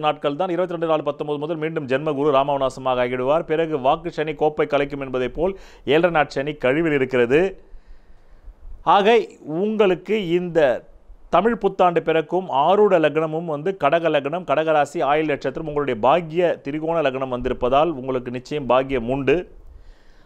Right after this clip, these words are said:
அந்த வகையில் நீங்கள் சபாஷ் மார்க் போட்டுக்கொள்ளுங்கள். பிறகு குரு பார்வை அஞ்சாம் இடம், ஒன்பதாம் இடம், ஏழாம் இடத்திற்கு பதிவதால் குழந்தை, மனைவி, தகப்பன்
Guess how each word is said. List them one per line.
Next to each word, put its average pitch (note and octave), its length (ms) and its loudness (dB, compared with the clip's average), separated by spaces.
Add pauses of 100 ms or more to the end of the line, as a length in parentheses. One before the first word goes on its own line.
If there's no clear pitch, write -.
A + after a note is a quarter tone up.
அந்த D#3 240 0
வகையில் D#3+ 220 2
நீங்கள் C#3 200 -6
சபாஷ் C3 320 0
மார்க் B2 200 -2
போட்டுக்கொள்ளுங்கள். B2+ 600 -4
பிறகு D#3 200 -2 (120)
குரு A#3 140 0 (120)
பார்வை E3+ 400 4
அஞ்சாம் D#3+ 340 0
இடம், E3 280 -2
ஒன்பதாம் E3+ 340 2
இடம், D#3+ 240 -2
ஏழாம் D#3+ 240 2
இடத்திற்கு C#3+ 320 -6
பதிவதால் C#3+ 360 0 (560)
குழந்தை, E3 440 2 (640)
மனைவி, D#3+ 400 0 (520)
தகப்பன் C3+ 400 0